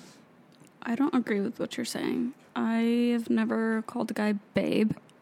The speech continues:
That's stupid. You're not a baby. I'm not calling you that. But I will tell you, I dated a guy that used to call me Dollface,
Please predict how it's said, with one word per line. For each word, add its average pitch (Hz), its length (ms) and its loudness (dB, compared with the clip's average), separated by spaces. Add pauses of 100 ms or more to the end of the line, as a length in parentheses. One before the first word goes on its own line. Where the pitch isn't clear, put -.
(580)
That's - 500 -2
stupid. - 800 2 (200)
You're 208 220 4
not 196 200 6
a 196 40 2
baby. 202 560 2 (680)
I'm 220 80 6
not 202 180 2
calling - 260 2
you - 140 2
that. - 280 -4 (800)
But - 120 2
I 208 120 6
will 202 200 6
tell 233 240 0
you, 233 360 4 (560)
I 220 100 2
dated 214 360 2
a 233 40 2
guy 214 380 4
that - 160 2
used 226 180 2
to - 60 -6
call - 200 2
me 220 180 8
Dollface, 214 840 2